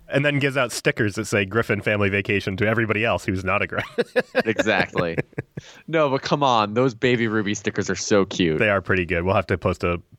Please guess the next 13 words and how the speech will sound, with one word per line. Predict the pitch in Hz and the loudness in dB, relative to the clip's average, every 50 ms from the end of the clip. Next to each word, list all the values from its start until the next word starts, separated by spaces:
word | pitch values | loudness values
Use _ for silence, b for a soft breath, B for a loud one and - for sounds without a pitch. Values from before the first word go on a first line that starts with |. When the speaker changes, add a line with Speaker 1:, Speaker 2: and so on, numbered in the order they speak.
| _ | _
Speaker 1:
picture | - 98 - - 92 | -6 -6 -6 -4 -6
of | 82 80 | -6 -6
them | 82 80 80 | -6 -6 -6
in | 78 78 | -6 -6
the | 80 | -6
show | 82 - 87 80 | -4 -2 -2 -2
notes | 80 78 78 - - - | -2 -4 -8 -8 -14 -12
for | - - 80 82 - | -8 -6 -4 -4 -4
people | - - - - 80 | -4 -6 -6 -4 -4
that | 78 78 78 - | -4 -4 -4 -4
weren't | 82 78 78 - | -6 -6 -4 -4
there. | 78 76 73 73 - _ _ _ _ - | -4 -4 -4 -6 -8 _ _ _ _ -4
Uh, | 85 82 80 78 76 78 | -2 -2 -2 -2 -2 -4